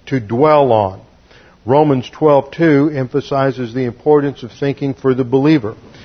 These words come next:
We are not to be conformed to this world, but we are to be transformed by the renewing of our mind. See, a lot of people think that Christianity is just sitting around and meditating on nothing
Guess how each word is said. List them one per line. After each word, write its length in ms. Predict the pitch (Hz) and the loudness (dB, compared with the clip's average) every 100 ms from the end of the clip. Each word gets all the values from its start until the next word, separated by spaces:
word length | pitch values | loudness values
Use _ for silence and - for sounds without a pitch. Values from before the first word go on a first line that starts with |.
| - _ 123 | -20 _ 0
We 100 | 131 | 2
are 120 | 120 | 2
not 320 | 131 147 151 | 2 0 -2
to 60 | 139 | -6
be 200 | 143 135 | -4 -4
conformed 760 | 139 120 _ 160 160 160 156 | -8 -10 _ 4 6 4 0
to 160 | - 135 | -2 0
this 260 | 123 135 127 | 2 0 0
world, 640 | 123 156 147 135 156 151 - - _ | 0 4 6 6 2 -2 -20 -20 _
but 120 | 135 131 | -2 2
we 200 | 147 147 | 4 4
are 140 | 135 | 4
to 100 | 127 | 2
be 140 | 123 | -2
transformed 1080 | 113 - 175 180 170 - 127 113 113 127 143 - - - - | -6 -4 0 0 0 -4 -2 0 0 -2 -4 -12 -20 -20 -2
by 220 | 127 131 | 0 2
the 160 | 120 123 | 0 -2
renewing 800 | 110 123 113 147 180 180 175 175 | -2 -4 -2 0 2 2 -2 -4
of 280 | 151 143 135 | -2 -2 -2
our 480 | 131 131 131 131 - | -2 0 2 0 -4
mind. 640 | 127 147 185 139 107 95 - | -6 -2 2 2 0 -6 -10
See, 140 | - | -2
a 80 | 147 | 0
lot 200 | 170 180 | 0 -2
of 60 | - | -2
people 300 | 175 135 123 | -6 -6 -8
think 300 | 139 135 117 | -8 -8 -10
that 140 | 107 | -16
Christianity 760 | - 139 - 127 120 123 123 131 | -8 -8 -6 -8 -6 -6 -6 -6
is 120 | 117 | -6
just 280 | - 120 - | -8 -12 -8
sitting 220 | 120 123 | -8 -8
around 540 | 113 110 117 117 120 | -10 -8 -6 -6 -6
and 120 | 110 101 | -10 -10
meditating 640 | 113 117 - 120 117 120 | -10 -10 -10 -10 -8 -8
on 200 | 110 107 | -10 -12
nothing 540 | 107 113 - 110 110 | -12 -12 -12 -14 -14